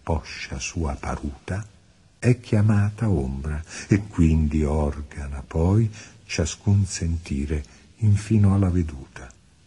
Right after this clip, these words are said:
Quindi parliamo, e quindi ridiam noi, quindi facciam le lagrime e sospiri che per lo monte aver sentiti puoi. Secondo che ci affliggono i desiri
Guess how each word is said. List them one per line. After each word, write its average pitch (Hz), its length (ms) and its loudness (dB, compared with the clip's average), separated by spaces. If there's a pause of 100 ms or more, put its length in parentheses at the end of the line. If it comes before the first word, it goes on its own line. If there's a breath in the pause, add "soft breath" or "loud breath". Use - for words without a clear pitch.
(640)
Quindi 73 400 2
parliamo, 73 800 -6 (400)
e - 140 2
quindi 98 420 8
ridiam 98 600 6
noi, 82 380 -2 (460 loud breath)
quindi 117 400 6
facciam 107 480 2
le 107 160 8
lagrime 82 640 0 (160)
e 101 140 6
sospiri 95 760 2 (240 loud breath)
che - 140 2
per 92 240 2
lo 90 100 6
monte 90 680 2
aver 85 360 0
sentiti 76 760 -6
puoi. 71 420 -6 (760)
Secondo 90 600 0
che 85 140 -4
ci - 160 -6
affliggono 87 720 0
i 80 180 0
desiri 80 760 2